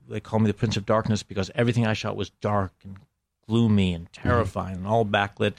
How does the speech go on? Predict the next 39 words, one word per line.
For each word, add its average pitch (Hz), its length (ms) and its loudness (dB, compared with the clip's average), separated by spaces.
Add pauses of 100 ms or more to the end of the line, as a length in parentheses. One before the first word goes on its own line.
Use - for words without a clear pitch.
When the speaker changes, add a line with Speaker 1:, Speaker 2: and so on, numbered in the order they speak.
(380)
Speaker 1:
And 104 120 2
then, 107 360 4
uh, 101 380 -2
I 101 120 -14
got 107 140 -2
an 113 80 -2
agent. 110 440 0
The 113 100 -16
agent 104 160 -12
said, 101 200 -10
"Hey, 113 140 0
there's 92 140 -2
a 90 40 -16
big 110 180 -4
comedy 101 440 0
over 92 120 -10
at 107 60 -14
Universal. 98 500 -6 (460)
You 101 40 -2
wanna 104 100 2
shoot 135 200 2
it?" 147 140 0
"Sure." 196 520 2 (540)
Next 110 200 0
thing 120 120 2
I 117 80 4
know, 120 200 4
I 113 80 2
was 104 100 2
shooting 120 480 2 (300)
comedies. 143 560 0 (180)
Speaker 2:
Yeah. 104 180 0
Speaker 1:
And 107 120 4
I 104 80 4
was 107 100 2
the - 80 -2
king 131 220 0
of 120 40 2
comedy. 120 460 -2